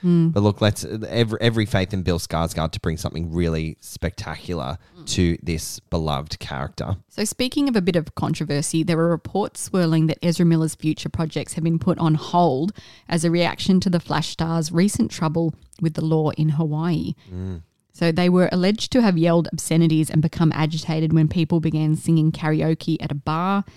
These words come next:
Speaker 1: A couple also took out a restraining order on them, which has since been dropped, but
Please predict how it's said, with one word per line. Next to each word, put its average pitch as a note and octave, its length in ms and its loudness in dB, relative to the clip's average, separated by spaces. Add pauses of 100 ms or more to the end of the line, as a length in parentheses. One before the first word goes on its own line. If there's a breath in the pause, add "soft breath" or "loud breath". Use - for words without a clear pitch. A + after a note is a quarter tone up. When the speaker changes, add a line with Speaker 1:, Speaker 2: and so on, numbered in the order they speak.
(320 soft breath)
Speaker 1:
A F3 80 -4
couple F3+ 380 0
also E3 360 2
took - 220 -8
out D3+ 140 -2
a D#3 40 -6
restraining F3 600 2
order G3 320 0
on F#3+ 180 6
them, F#3+ 280 6 (420 soft breath)
which F3 160 -6
has E3+ 160 0
since - 240 -2
been - 180 -4
dropped, F3 540 0
but D#3+ 240 -2